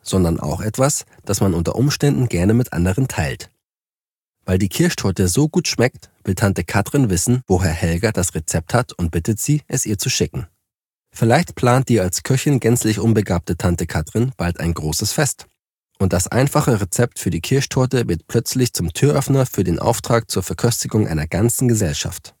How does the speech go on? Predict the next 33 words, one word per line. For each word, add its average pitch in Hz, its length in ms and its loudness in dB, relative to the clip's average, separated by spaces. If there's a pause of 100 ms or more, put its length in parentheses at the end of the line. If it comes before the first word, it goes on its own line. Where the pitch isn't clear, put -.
(800)
Gerade 113 500 2
da 101 160 2
werthaltige 117 580 0
Content-Pieces 123 880 0
so 127 220 0
gut 139 160 0
teilbar 123 380 0
sind, 98 360 -2
erreichen 98 400 0
sie 104 120 2
durch 85 180 2
Netzwerkeffekte 131 840 -2
eine 87 220 0
sehr 101 280 0
hohe 120 240 4
Reichweite. - 600 -6 (760)
Das - 220 0
Rezept - 420 -2
und 107 140 0
die 95 80 -2
Cateringfirma 143 800 2
kennt - 280 0
nach 90 180 0
dem 139 160 0
Fest - 360 -2
auch - 140 -4
die - 100 -4
Schwiegermutter 139 680 2
der 82 160 -4
Tochter 113 420 0
von 120 160 -2
Tante 92 260 -2
Katrin. 80 460 -6